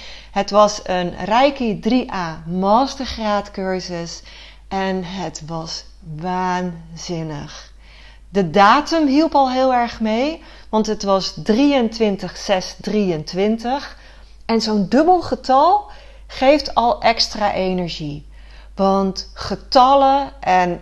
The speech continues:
überhaupt, hè, cijfers zijn ook energie. En zo'n dubbel getal geeft altijd een extra hoge energie. En dan was het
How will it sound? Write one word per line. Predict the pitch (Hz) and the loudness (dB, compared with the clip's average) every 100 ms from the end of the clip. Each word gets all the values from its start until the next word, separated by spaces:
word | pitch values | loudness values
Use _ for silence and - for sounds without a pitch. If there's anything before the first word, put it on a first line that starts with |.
| - | -4
überhaupt, | 202 180 180 233 247 | -2 -2 2 2 2
hè, | 226 | -4
cijfers | 226 - 247 277 277 247 233 | -8 -2 0 0 0 -6 -6
zijn | 220 202 - - | -4 -6 -6 2
ook | 240 269 - | 4 4 0
energie. | - 170 165 156 151 - 143 143 - - - - - | -4 -4 -4 -6 -8 -8 -8 -10 -16 -20 -20 -20 -12
En | - | -6
zo'n | 190 190 | -2 0
dubbel | 220 233 226 | 0 2 0
getal | 220 - 226 | -2 0 0
geeft | 226 190 - | 0 -6 -8
altijd | 185 180 | -8 -8
een | 180 - | -10 -8
extra | 196 - 185 | -8 -6 -8
hoge | 170 170 165 156 | -10 -10 -10 -12
energie. | 151 151 147 151 131 - - - - - - - | -12 -10 -12 -12 -14 -18 -20 -20 -20 -20 -20 -8
En | 262 247 254 262 | 0 2 2 2
dan | 247 226 | 2 0
was | 220 | -2
het | 202 | -4